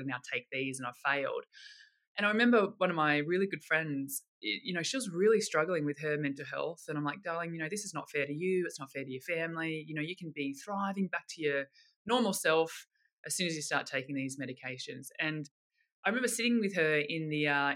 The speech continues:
in the car and I said, "I'm gonna sit here and I'm gonna watch you do it. Okay, so here's the water.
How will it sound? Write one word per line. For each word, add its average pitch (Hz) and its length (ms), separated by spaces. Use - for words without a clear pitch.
in 151 260
the 147 80
car 170 560
and 240 140
I 254 60
said, 262 240
"I'm 285 100
gonna 349 140
sit 254 200
here 190 180
and 160 80
I'm 196 60
gonna 196 120
watch - 180
you 147 80
do 143 160
it. - 100
Okay, 196 220
so 202 100
here's 233 200
the 269 100
water. 165 300